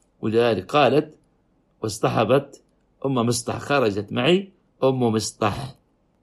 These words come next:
يؤخذ من الحديث أيضًا توق-، توقف خروج المرأة من بيتها على إذن زوجها ولو كان الخروج إلى بيت أبويها. دل على ذلك قول عائشة: "لما رجعت إلى بيتي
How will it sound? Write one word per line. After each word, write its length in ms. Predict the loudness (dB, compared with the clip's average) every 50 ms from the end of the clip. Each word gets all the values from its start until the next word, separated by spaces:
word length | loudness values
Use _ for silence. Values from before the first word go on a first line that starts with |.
| _ _ _ _ _ _ _ _ _ 4
يؤخذ 300 | 4 4 4 4 2 0
من 60 | 0
الحديث 340 | -2 -2 -2 -2 0 0 0
أيضًا 220 | 2 2 2 0
توق-، 380 | 0 0 0 -2 -2 -6 -12 -6
توقف 440 | 2 4 4 4 4 2 -4 -8 -6
خروج 320 | -2 0 2 2 2 0
المرأة 340 | 0 0 2 0 2 0 -2
من 200 | -2 -2 0 2
بيتها 380 | 2 2 2 0 0 0 0 0
على 240 | 0 0 0 0
إذن 340 | 2 0 0 -2 0 -2 -2
زوجها 640 | 0 2 2 2 2 0 -2 -2 0 -2 -2 -4 -10 _ _ _ _ _ _ _ _ _
ولو 240 | -2 0 0 0 2
كان 220 | 2 2 2 2
الخروج 480 | 2 -2 -2 0 2 4 4 4 6 4
إلى 320 | 4 4 6 4 4 4
بيت 300 | 6 6 4 4 4 2
أبويها. 760 | -2 0 2 2 4 4 4 2 0 0 -2 -4 -4 -6 -12 _ _ _ _ _ _ _ _ _ _ _ _ _ _ _ _
دل 220 | 2 2 2 2 0
على 220 | 0 0 0 0
ذلك 520 | 2 4 4 4 4 4 2 0 -6 -18 _ _ _ _ _ _ -2
قول 220 | 2 2 2 4 4
عائشة: 400 | 2 2 2 2 -2 -4 -4 -4
"لما 260 | -4 -2 -2 0 0
رجعت 460 | 0 0 2 0 0 0 -2 -4 -4
إلى 300 | -4 -2 -2 0 -2 0
بيتي 500 | 2 2 2 2 0 -2 -4 -4 -4